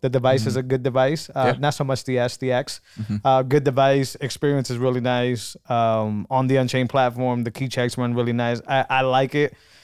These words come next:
Speaker 1: but ultimately, stop playing fuckery. You know, sometimes it's about the right decision, not the bottom line decision.
Speaker 2: Yeah. You know what Ledger works really well with?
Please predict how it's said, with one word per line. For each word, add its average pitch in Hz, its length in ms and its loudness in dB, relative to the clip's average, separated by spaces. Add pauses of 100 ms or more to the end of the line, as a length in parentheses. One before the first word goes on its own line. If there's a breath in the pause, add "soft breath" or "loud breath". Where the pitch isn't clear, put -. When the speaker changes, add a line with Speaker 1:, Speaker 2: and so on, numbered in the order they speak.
(340 soft breath)
Speaker 1:
but 123 300 4
ultimately, 131 840 0 (120)
stop 139 340 0
playing 135 240 0
fuckery. 123 720 -2 (580)
You 135 80 -4
know, 123 220 0
sometimes 147 600 0
it's 131 140 -2
about 131 400 0 (120)
the 123 140 -2
right 131 320 0
decision, 107 760 -6
not 113 260 -4
the 117 80 -2
bottom 107 420 -4
line 95 240 -8
decision. 98 440 -10
Speaker 2:
Yeah. - 140 -10 (380)
You 113 80 0
know 123 100 4
what 135 200 2
Ledger 139 260 0
works 139 240 -2
really 143 160 0
well 135 240 0
with? 156 260 -4